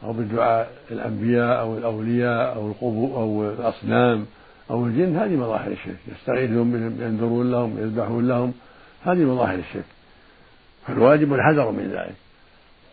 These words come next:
مقصود أن الشرك له مظاهر، تارة عند د-، بدعاء الأموات والاستغاثة بالأموات عند القبور، تارة ب-، بعبادة أشجار أو أحجار، تارة بأصنام مصورة توضع في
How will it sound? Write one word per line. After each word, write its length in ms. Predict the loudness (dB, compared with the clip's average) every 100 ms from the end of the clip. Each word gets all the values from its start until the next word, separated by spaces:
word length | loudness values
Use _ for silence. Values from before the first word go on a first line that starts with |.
| -12
مقصود 420 | -12 -10 -4 -2 0
أن 200 | 0 -2
الشرك 560 | -4 -8 -8 -4 -2
له 220 | 2 4
مظاهر، 440 | 6 8 8 6 2 -10 -20 -20 -6
تارة 480 | 4 6 6 2 -2 -4 -4
عند 140 | -4
د-، 180 | -4 -8 -12 -18 -20 -20 -12
بدعاء 460 | -6 2 4 6 4
الأموات 360 | 4 4 4 2
والاستغاثة 540 | -4 -4 -2 0 2
بالأموات 500 | 0 -2 0 0 -2
عند 240 | -2 -4 -4
القبور، 460 | -4 -2 -2 -2 -6 -14 -20 -20 -18 -2
تارة 340 | 2 2 4
ب-، 640 | 2 0 -2 -6 -6 -6 -8 -10
بعبادة 440 | -8 -2 0 0 -4
أشجار 440 | -4 -2 0 2
أو 120 | 0
أحجار، 420 | -2 -2 -2 0 -2 -10 -20 -20 -20 -20 -4
تارة 240 | 2 2 2
بأصنام 680 | 0 0 0 0 2 4 2
مصورة 540 | 4 4 4 2 0 -8 -20 -12
توضع 260 | -6 0 2
في 140 | 0